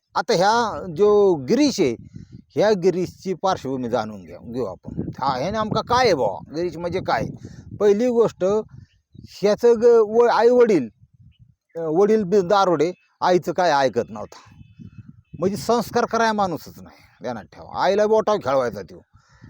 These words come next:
"मोबाईल बघू नको रे, तू मित्रांच्यात रात्रात ये, बारा एक वाजता घरी येऊ नको रे." आई मग चांगलं सांगते, पण हा काय ऐकण्यातला नाही, वायाला गेलेला, बिघडलेला पोरगा. शेला एक दोन व्यसनं बी होती,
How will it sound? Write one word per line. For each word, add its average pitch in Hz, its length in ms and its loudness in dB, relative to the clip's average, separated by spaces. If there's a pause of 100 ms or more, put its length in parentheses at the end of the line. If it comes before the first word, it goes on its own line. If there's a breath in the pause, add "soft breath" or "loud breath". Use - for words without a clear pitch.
(280 soft breath)
"मोबाईल 175 340 2
बघू 170 260 0
नको 165 220 0
रे, 160 340 2 (580)
तू 156 80 -6 (960)
मित्रांच्यात 170 500 -4
रात्रात 170 360 0
ये, 165 220 0
बारा 165 320 2
एक 160 180 -2
वाजता 156 200 -2
घरी 156 180 0
येऊ 139 140 -2
नको 143 240 -6
रे." 139 220 -4 (480)
आई 190 220 2
मग 240 140 2 (100)
चांगलं 233 240 0
सांगते, 165 260 -2
पण 180 120 -4
हा 147 180 -4
काय 170 300 0
ऐकण्यातला 151 340 -6
नाही, 170 200 -4 (280 soft breath)
वायाला 151 420 0
गेलेला, 151 280 -2
बिघडलेला 135 480 0
पोरगा. 117 380 -6 (560 loud breath)
शेला 226 440 0
एक 226 180 4
दोन 220 220 0
व्यसनं 143 400 0
बी 117 80 -6
होती, 92 260 -14